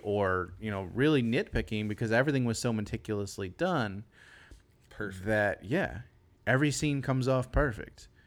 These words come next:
Speaker 1: Like, the relationships are perfect. The dialogue is perfect. The, the cinematography, the placing, the marking, the, the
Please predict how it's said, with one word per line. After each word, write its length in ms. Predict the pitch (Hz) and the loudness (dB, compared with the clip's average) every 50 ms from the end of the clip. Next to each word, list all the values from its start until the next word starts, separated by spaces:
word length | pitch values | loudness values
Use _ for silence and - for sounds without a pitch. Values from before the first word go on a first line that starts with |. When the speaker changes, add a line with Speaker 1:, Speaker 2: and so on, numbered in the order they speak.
| _ _ _ _ _ _ _ - | _ _ _ _ _ _ _ -4
Speaker 1:
Like, 200 | 101 101 98 - | -2 -2 -2 0
the 80 | 101 95 | 0 0
relationships 600 | 101 113 131 135 123 - 113 - 110 92 - - | 2 2 2 2 2 -2 -4 -6 -6 -6 -4 -6
are 60 | 95 | -8
perfect. 460 | - - 90 87 85 85 85 - - | -6 -4 -4 -4 -4 -4 -6 -12 -14
The 60 | - - | -4 2
dialogue 400 | 107 110 127 127 117 107 98 92 | 4 4 6 6 4 4 2 0
is 80 | 90 - | -4 -6
perfect. 400 | - 95 90 87 - - 90 - | -6 -6 -6 -6 -8 -14 -14 -10
The, 160 | 85 90 85 - | -8 -8 -8 -8
the 80 | - 95 | -10 -10
cinematography, 720 | 92 - 131 127 117 110 - 113 113 117 110 107 - 101 | -6 -4 -2 -2 -2 0 2 2 2 2 2 0 -2 -4
the 100 | 85 85 | -4 -4
placing, 460 | - - - 117 123 123 - 113 101 95 | -4 -2 0 2 2 0 0 -2 -4 -4
the 60 | 92 | -4
marking, 540 | 92 98 104 107 117 117 - 110 98 92 87 | -2 0 2 2 2 0 -2 -6 -8 -8 -8
the, 200 | 90 90 87 - | -8 -8 -8 -10
the 80 | - | -14